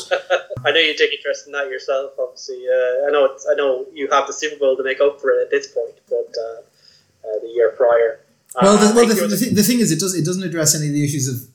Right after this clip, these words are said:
Speaker 2: one team not getting to touch the ball. It's just,
Speaker 1: Well,
Speaker 2: just
Speaker 1: you're
Speaker 2: gives it
Speaker 1: more,
Speaker 2: more time.
Speaker 1: yeah. Philadelphia, like, there's a couple of other ones around blindside blocks 'cause they were kind of, a lot of blindside blocks were,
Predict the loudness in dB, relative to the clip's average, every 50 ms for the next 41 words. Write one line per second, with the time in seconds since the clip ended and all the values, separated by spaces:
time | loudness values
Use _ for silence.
0 | _ -6 -4 -2 -2 0 0 0 2 2 0 2 2 2 2 2 0 0 0 0
1 | 2 0 2 0 0 0 2 2 2 2 2 2 2 2 2 2 0 -2 -4 -14
2 | -20 -16 -6 0 2 4 6 6 6 6 6 4 2 0 -2 -2 -6 -8 -10 -12
3 | _ _ _ _ _ _ _ _ _ _ _ _ _ _ _ _ -2 0 0 0
4 | 2 0 0 0 0 -4 -4 -4 -2 -2 -2 -2 -4 -6 -6 -8 -8 -10 -10 -10
5 | -8 -2 0 2 2 2 0 0 -2 -4 -4 -4 -4 -6 -4 -4 -4 -4 -6 -6
6 | -2 -2 -2 -2 -2 -2 -6 -10 -10 -10 -4 0 2 2 2 0 -2 -6 -6 -6
7 | -4 0 2 4 4 4 2 2 0 0 -2 -4 -10 -6 -4 -4 -4 -4 -6 -8
8 | -10 -10 -10 -10